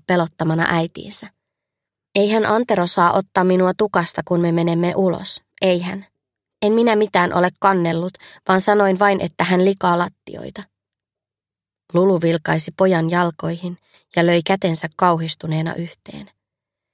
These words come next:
"Mistä sinä olet löytänyt vettä, onneton? Siellähän ei ole satanut päiväkausiin." Antero yritti päästä vastaamasta kertomalla johtajaopettajan uusista määräyksistä, mutta äidin vaativan katseen edessä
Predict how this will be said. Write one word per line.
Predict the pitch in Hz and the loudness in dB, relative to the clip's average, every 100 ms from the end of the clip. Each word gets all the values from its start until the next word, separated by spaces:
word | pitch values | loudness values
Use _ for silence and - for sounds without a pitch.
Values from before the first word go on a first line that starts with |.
| - 262 | -6 0
"Mistä | 262 - 196 | 0 0 0
sinä | 196 180 | 2 2
olet | 175 175 | 2 2
löytänyt | 175 170 170 165 175 | 2 2 0 -2 -2
vettä, | 180 - _ 180 - _ | -4 -4 _ -12 -12 _
onneton? | 196 175 160 190 202 208 - _ _ _ - | -2 -2 -2 -6 -10 -12 -16 _ _ _ -4
Siellähän | 302 262 240 240 | 0 2 2 2
ei | 240 | 2
ole | 220 214 | 2 0
satanut | - 233 185 180 - | -2 0 0 0 0
päiväkausiin." | 220 175 160 156 156 - - 220 202 _ _ _ _ _ _ _ _ _ - | 0 2 -2 -2 -2 -4 -12 -14 -20 _ _ _ _ _ _ _ _ _ -4
Antero | 160 185 180 160 | -2 0 -2 -4
yritti | 165 165 156 180 175 | -4 -4 -6 -6 -2
päästä | 175 - 156 165 | -2 -2 -6 -4
vastaamasta | 175 - - 156 160 - - - _ - | -4 -4 -6 -6 -6 -12 -16 -20 _ -6
kertomalla | 196 180 180 180 180 | -4 -2 0 2 2
johtajaopettajan | 180 196 - 180 170 - 170 - - 175 180 | 2 0 -2 -4 -2 -4 -8 -6 0 0 2
uusista | 196 196 175 - | 0 -2 -6 -4
määräyksistä, | 175 196 185 170 175 - 185 - 196 - _ _ _ _ - | 0 2 0 -2 -8 -10 -12 -12 -14 -20 _ _ _ _ -8
mutta | 190 - 143 | -6 0 2
äidin | 185 208 170 170 | 2 2 0 2
vaativan | 190 190 165 165 | 2 0 -2 -4
katseen | - 190 - 165 160 | -2 -4 -4 -4 -2
edessä | 180 180 - - | -2 -4 -8 -12